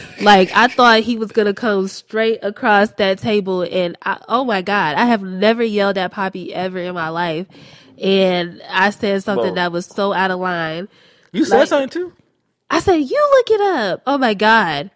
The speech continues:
Speaker 2: Oh, yeah,
Speaker 1: It
Speaker 2: you
Speaker 1: gives
Speaker 2: did
Speaker 1: me
Speaker 2: say that.
Speaker 1: chills saying <laughs> that.
Speaker 2: That
Speaker 1: Like,
Speaker 2: must say,
Speaker 1: I
Speaker 2: "No,
Speaker 1: was,
Speaker 2: you look it up." And then you laughed
Speaker 1: I was
Speaker 2: after.
Speaker 1: scared. I was truly scared.
Speaker 2: Man,
Speaker 1: Sorry,
Speaker 2: you wa-,
Speaker 1: Poppy.
Speaker 2: you was wildin'.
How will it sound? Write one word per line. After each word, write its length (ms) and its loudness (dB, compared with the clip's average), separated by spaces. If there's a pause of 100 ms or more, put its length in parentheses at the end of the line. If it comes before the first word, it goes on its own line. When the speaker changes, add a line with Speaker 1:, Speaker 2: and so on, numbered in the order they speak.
(140)
Speaker 2:
Oh, 240 -6
yeah, 240 -10
Speaker 1:
It 120 -6
Speaker 2:
you 0 -
Speaker 1:
gives 240 -2
Speaker 2:
did 60 -10
Speaker 1:
me 120 -6
Speaker 2:
say 0 -
that. 100 -10
Speaker 1:
chills 460 -2 (200)
saying 360 4
<laughs> 40 0
that. 240 6 (220)
Speaker 2:
That 100 -8
Speaker 1:
Like, 100 -6
Speaker 2:
must 140 -10
say, 120 -10
Speaker 1:
I 100 -4
Speaker 2:
"No, 60 -10
Speaker 1:
was, 120 -4
Speaker 2:
you 220 0
look 220 -4
it 120 -8
up." 220 -2
And 120 -6
then 100 -4
you 100 -6
laughed 360 -2
Speaker 1:
I 160 -4
was 140 -6
Speaker 2:
after. 40 -8
Speaker 1:
scared. 680 -6 (460)
I 140 -6
was 200 -8
truly 240 -4
scared. 480 -6
Speaker 2:
Man, 20 -
Speaker 1:
Sorry, 380 -6
Speaker 2:
you 60 -14
wa-, 60 -6
Speaker 1:
Poppy. 240 -8
Speaker 2:
you 140 -10
was 240 -12
wildin'. 460 -16